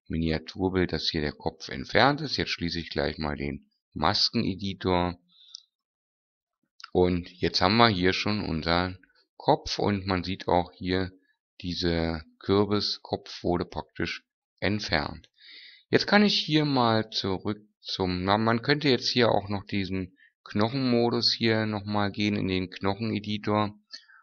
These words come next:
Und da gehe ich mal in den Knocheneditor und werde mal diesen Knochen jetzt anwählen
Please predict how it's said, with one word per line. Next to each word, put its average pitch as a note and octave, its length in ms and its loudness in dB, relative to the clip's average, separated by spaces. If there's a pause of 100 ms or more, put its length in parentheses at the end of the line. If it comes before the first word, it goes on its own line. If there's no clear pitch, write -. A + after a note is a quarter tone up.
(240)
Und F2+ 140 -4
da F2+ 100 4
gehe F#2+ 160 -2
ich G2 120 -6
mal F#2 140 0
in F2 180 -4
den E2+ 280 -2 (120)
Knocheneditor G#2 1040 -2
und F2+ 180 -4
werde F#2 200 -2
mal F2+ 180 0
diesen G#2+ 400 -6
Knochen G#2 460 -4
jetzt F#2 200 -4
anwählen A#2+ 800 0